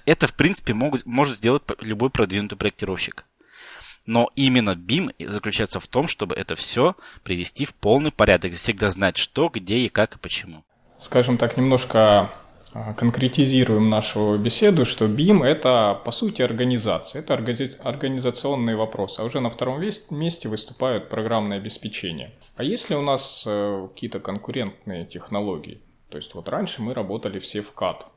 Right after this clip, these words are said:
Speaker 2: до этого вообще работали все там руками, да, потом стали работать там, автоматизировали вот этот процесс выполнения, а,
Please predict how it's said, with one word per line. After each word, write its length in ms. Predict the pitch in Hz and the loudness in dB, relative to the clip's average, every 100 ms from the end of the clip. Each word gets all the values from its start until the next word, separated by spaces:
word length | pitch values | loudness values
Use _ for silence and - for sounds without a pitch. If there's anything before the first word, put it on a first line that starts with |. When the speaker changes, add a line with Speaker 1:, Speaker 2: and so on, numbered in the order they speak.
| _ | _
Speaker 2:
до 160 | 98 98 | -6 -4
этого 240 | 127 113 | -4 -4
вообще 500 | 92 - 117 110 98 | -6 -6 -6 -4 -4
работали 500 | 87 92 98 98 92 | -6 -8 -8 -8 -10
все 360 | 90 - 92 92 | -12 -10 -10 -12
там 360 | 95 87 92 _ - | -14 -18 -20 _ -16
руками, 520 | 95 - 90 85 85 | -14 -8 -8 -8 -10
да, 240 | 92 170 170 | -10 -10 -12
потом 240 | 90 113 | -10 -8
стали 320 | 110 - 95 | -8 -8 -6
работать 500 | 98 90 101 101 87 | -6 -8 -8 -8 -10
там, 200 | - 92 - - _ _ | -16 -18 -20 -20 _ _
автоматизировали 920 | 113 - 117 113 123 127 147 127 120 | -18 -12 -10 -8 -10 -8 -8 -6 -8
вот 180 | 110 110 | -8 -10
этот 240 | 110 104 | -10 -10
процесс 480 | - 117 - 240 233 | -10 -12 -8 -8 -8
выполнения, 840 | 131 - 110 113 143 151 139 120 - - - - - | -12 -10 -8 -8 -8 -8 -8 -8 -8 -10 -12 -18 -20
а, 500 | 98 104 104 101 104 | -18 -16 -14 -16 -18